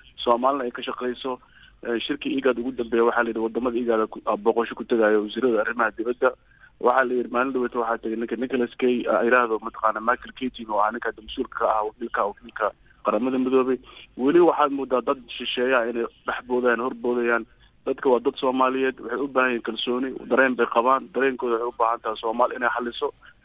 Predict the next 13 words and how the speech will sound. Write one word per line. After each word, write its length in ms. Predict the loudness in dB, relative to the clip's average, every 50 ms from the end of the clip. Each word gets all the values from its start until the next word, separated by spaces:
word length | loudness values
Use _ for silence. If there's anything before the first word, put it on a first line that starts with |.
| -8 -2 0
Cir-, 240 | 0 2 2 0 -4 -6 -10 -6
cir 200 | -2 -2 -2 -2 0 -2
qof 140 | -2 -4 -2
ka 80 | -2 -2
yimid 280 | 0 0 0 -2 -2 -2
ama 140 | -2 -2 -4 -6
qof 120 | -8 -6 -6
shisheeyana 420 | -6 -2 0 2 4 4 2 2
ma 120 | 2 0 0
xallin 220 | 0 -2 -4 -4 -2
karaan 200 | 0 0 0 0
aaminsanaha. 420 | -4 -4 -6 -6 -2 -2 0 0 0
Marka 300 | -2 -2 0 0 -2